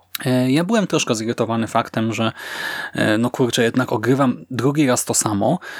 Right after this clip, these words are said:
E, dodatkowo tych kryształów, e, jest <laughs> nie za wiele, jak na lekarstwo,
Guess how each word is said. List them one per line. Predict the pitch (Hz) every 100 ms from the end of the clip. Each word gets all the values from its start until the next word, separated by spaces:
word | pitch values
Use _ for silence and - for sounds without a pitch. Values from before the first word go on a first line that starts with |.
| -
E, | - 113
dodatkowo | 123 127 - 143 135 135
tych | 127 127
kryształów, | - 127 - 127 127 123 - - -
e, | 117 117 117 117 117 113 - -
jest | 120 113 - - -
<laughs> | 120 104
nie | 131
za | 135
wiele, | 120 113 104 101
jak | -
na | 123
lekarstwo, | 123 - 107 104 - 185